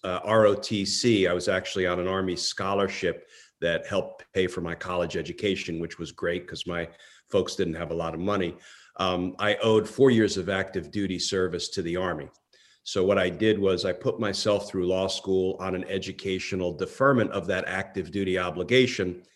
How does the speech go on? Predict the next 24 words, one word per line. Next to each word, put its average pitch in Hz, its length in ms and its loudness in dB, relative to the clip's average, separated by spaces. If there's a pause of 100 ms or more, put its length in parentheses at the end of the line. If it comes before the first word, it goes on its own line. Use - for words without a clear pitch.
(200)
And 95 120 -2
then 98 160 2
after 117 340 2
I 107 60 6
graduated 101 540 4
law 92 200 0
school, 87 420 -4
passed 110 380 -4
the 107 60 -4
New 101 140 -2
Jersey 92 420 -2
bar, 80 500 -6 (420)
then 117 140 6
I 131 100 6
attended 113 460 2
the 104 160 0
Army 101 320 0
jag 87 480 -4
School, - 460 -8 (140)
which 95 200 -6
is 90 180 -6
where 90 420 0
lawyers 101 480 2
go 92 560 0